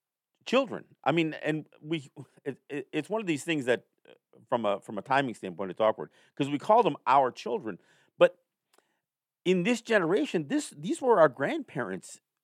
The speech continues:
that experienced this, our great-grandparents, and, and in some cases our parents,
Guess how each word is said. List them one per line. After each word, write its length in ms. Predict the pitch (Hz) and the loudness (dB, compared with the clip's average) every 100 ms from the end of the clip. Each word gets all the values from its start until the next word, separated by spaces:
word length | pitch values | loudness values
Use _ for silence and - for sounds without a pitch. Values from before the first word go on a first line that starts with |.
| _ | _
that 260 | 113 127 - | -2 0 0
experienced 600 | 104 - 120 101 92 - | -6 -8 -6 -6 -6 -10
this, 240 | - - | -14 -4
our 120 | - 151 | 0 4
great-grandparents, 1040 | 147 262 190 131 104 - 107 80 - - | 6 4 2 -4 -4 -8 -10 -10 -10 -10
and, 200 | 113 104 | -10 -8
and 280 | 143 143 113 | -6 -6 -8
in 120 | 147 | -4
some 180 | 139 175 | -2 -2
cases 240 | 160 135 123 | -2 -2 0
our 100 | 107 | 0
parents, 440 | 92 90 139 | -2 -8 -8